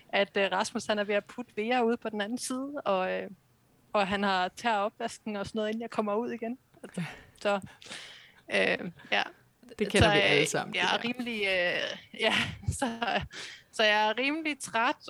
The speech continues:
Speaker 1: og har ikke sådan super meget, øh,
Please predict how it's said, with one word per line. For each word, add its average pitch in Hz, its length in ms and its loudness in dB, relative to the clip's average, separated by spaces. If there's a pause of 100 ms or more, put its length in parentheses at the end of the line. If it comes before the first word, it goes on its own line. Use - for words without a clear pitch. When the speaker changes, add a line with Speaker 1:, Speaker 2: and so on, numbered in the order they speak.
Speaker 1:
og 190 360 4
har 202 100 0
ikke 226 200 -4
sådan 233 180 -6
super - 340 2
meget, 202 580 -2
øh, 175 360 -6